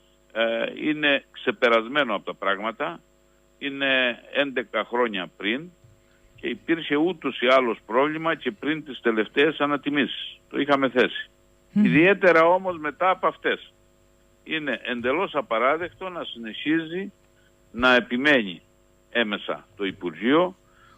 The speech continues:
Speaker 1: ότι, ε, θα παραμείνουν και θα εξεταστούν οι φάκελοι αυτοί με το τιμολόγιο, θα χρηματοδοτηθούν,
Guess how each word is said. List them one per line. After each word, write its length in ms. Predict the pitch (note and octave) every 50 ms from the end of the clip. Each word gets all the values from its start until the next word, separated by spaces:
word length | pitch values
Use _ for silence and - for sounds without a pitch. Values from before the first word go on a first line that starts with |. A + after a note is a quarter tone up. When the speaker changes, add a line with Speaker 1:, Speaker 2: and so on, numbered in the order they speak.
| _ -
Speaker 1:
ότι, 600 | - C3 C3+ B2+ - - - C#3+ C#3+ C#3 C#3 C#3 -
ε, 760 | - A#2 B2+ B2+ B2+ B2 B2 A#2 A#2 A#2 A#2 A2+ A2 G#2+ G#2+
θα 180 | G2 - A#2+ G#2
παραμείνουν 540 | F#2+ A2 G#2 G#2 G#2+ A#2 C3+ C#3+ C#3+ C#3+ C3
και 280 | - B2 A#2 A2 G2 -
θα 100 | - G#2+
εξεταστούν 500 | G2+ F#2 - - G2+ F#2+ - - C3+ C3
οι 40 | A#2
φάκελοι 420 | F#2 - B2+ B2 A#2 A#2 A2 G2 F#2+
αυτοί 260 | F2+ - - A#2+ A#2+
με 120 | A#2+ A#2+ A2
το 140 | G#2 G#2
τιμολόγιο, 640 | F2+ - F2+ F#2+ F#2 F#2+ G#2 A2+ A#2 A2 A#2 A#2 A2+
θα 140 | - G#2 F#2+ -
χρηματοδοτηθούν, 960 | - F#2+ F#2+ F2+ F2 F#2+ F#2 F#2 E2+ - F#2 - - A2 A#2+ B2 A#2+ A#2+ -